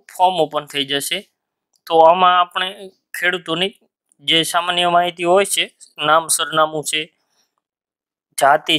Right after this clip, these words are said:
છે, આધાર નંબર, આ તમામ વિગતો નાખી અને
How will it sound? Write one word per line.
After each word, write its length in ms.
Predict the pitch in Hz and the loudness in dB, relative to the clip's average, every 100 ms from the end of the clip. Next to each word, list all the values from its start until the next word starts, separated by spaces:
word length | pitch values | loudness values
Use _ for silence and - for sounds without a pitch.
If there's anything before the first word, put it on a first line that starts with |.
| - | -2
છે, 120 | 151 160 _ _ _ _ _ _ - 139 | -4 -6 _ _ _ _ _ _ -4 0
આધાર 260 | 151 185 170 | 4 4 4
નંબર, 320 | 160 156 165 - | 2 0 0 0
આ 80 | 165 | 0
તમામ 320 | 185 196 214 170 | 0 0 0 0
વિગતો 340 | 165 156 170 170 | -4 -6 -4 -2
નાખી 340 | 202 - 160 _ _ _ _ _ | -2 -4 -16 _ _ _ _ _
અને 220 | 147 160 | -4 -2